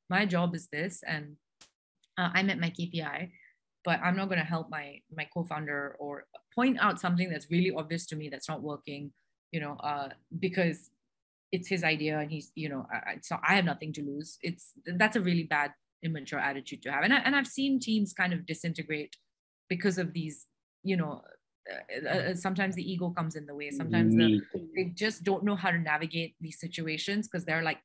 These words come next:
Speaker 1: "But I didn't do this, so why, why, why should I? Why is it? Why, why, why is this,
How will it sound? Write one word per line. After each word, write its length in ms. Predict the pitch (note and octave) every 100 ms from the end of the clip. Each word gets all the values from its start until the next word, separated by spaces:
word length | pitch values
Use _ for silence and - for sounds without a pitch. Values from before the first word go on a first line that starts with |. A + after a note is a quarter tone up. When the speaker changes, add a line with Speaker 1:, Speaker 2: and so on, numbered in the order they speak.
| - E3
Speaker 1:
"But 140 | - -
I 180 | G#3+ C#4
didn't 400 | G#3+ G3 F#3+ F3 -
do 160 | E3+ D#3
this, 220 | - -
so 340 | - E3+ D#3 D3+
why, 240 | E3+ G3
why, 320 | F#3 F3+ G3 -
why 240 | E3 E3+
should 200 | - F3
I? 260 | E3 D#3 - _
Why 140 | - F#3
is 80 | G3+
it? 100 | F3
Why, 180 | D#3+ E3 E3
why, 240 | F3 F#3 F#3
why 160 | E3+ F3+
is 120 | F3+
this, 180 | F3